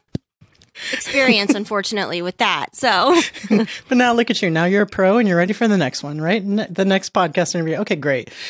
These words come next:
Speaker 2: So, Allison, I did tell the, uh, the audience a little bit about your background. You are an interior designer, Allison Handler Designs, and you, you, you were telling me in the green room that you've only been in business for two years.
Speaker 1: Just under two years, actually.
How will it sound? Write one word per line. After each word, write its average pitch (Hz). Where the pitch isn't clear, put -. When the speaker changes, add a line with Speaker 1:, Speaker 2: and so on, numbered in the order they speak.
Speaker 2:
So, -
Allison, 233
I 214
did 226
tell 254
the, 208
uh, 180
the 220
audience 214
a 226
little 214
bit 226
about 208
your 185
background. 285
You 254
are 233
an 196
interior 233
designer, 202
Allison 208
Handler 202
Designs, 175
and 202
you, 262
you, 220
you 254
were 294
telling 247
me 269
in 226
the 185
green 220
room 190
that 160
you've 220
only 247
been 208
in 196
business 185
for 185
two 240
years. 202
Speaker 1:
Just 247
under 240
two 214
years, 170
actually. -